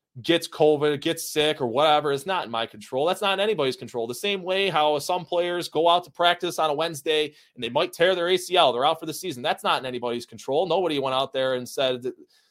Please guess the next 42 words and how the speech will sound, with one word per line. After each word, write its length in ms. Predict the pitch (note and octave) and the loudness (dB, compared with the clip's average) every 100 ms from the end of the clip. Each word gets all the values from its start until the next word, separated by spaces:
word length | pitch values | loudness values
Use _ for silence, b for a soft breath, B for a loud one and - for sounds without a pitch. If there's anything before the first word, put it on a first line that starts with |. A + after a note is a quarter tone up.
| - | -8
that 160 | C3 A2+ | -6 -2
that 180 | B2 - | -4 -2
could 100 | A2 | 0
happen 340 | A#2 A#2+ C3+ | 2 2 -2
or 100 | A#2 | -6
expected 420 | A2 - B2+ B2 | -6 -2 -2 0
that 180 | B2 B2 | -2 -2
to 80 | A#2 | -2
happen 420 | B2 B2 D3+ C#3+ | 0 0 0 -6
or 120 | A#2+ | -6
anticipated 680 | A2 - - B2+ C3 B2+ B2 | -8 -8 -8 -4 -2 -2 -2
it 100 | G#2+ | 0
whatsoever. 540 | A#2+ - A2+ A#2+ C#3+ | -2 -2 -2 -2 -2
These 320 | C3+ A3+ A#3+ | -4 -4 -4
sort 220 | - G3 F#3 | -2 0 -2
of 120 | - | -4
things 400 | D#3+ D#3 D#3 - b b | -4 -4 -6 -16 b b
in 100 | C#3+ | -8
today's 440 | C3+ C3+ D3+ F3 D#3 | -2 2 4 4 0
N 140 | D#3 | 0
F 140 | D3 D3+ | 0 0
L, 160 | A#2+ | -2
in 40 | A2 | -4
two 160 | G3+ | 0
thousand 380 | G#3 G3+ G3 F#3 | 6 8 6 0
and 80 | E3+ | -6
twenty-one, 580 | - F3 E3+ C#3+ A#2 - b - | -6 -6 -4 -2 -4 -8 b 0
this 300 | D3+ G3+ - | 4 4 2
stuff 400 | - E3+ D#3+ D#3+ | 4 6 6 4
happens. 600 | - B2+ - _ - - _ - | 2 2 2 _ -20 -20 _ -2
It 120 | D#3+ | 6
is 180 | F3+ F#3 | 8 8
what 160 | G3 G3+ | 6 4
it 100 | G3+ | 2
is. 340 | B3 - - _ _ _ | 0 -2 -18 _ _ _
These 200 | F3 E3+ | -6 -4
teams 320 | - A3+ B3+ | 0 0 2
have 180 | G#3+ G3 | 2 2
to 80 | D3+ | 0
take 380 | - F#3 A3+ - | -2 2 2 2
these 180 | G3+ G#3+ | -6 -6
punches 540 | - F#3+ G#3 A3+ | 0 0 0 -10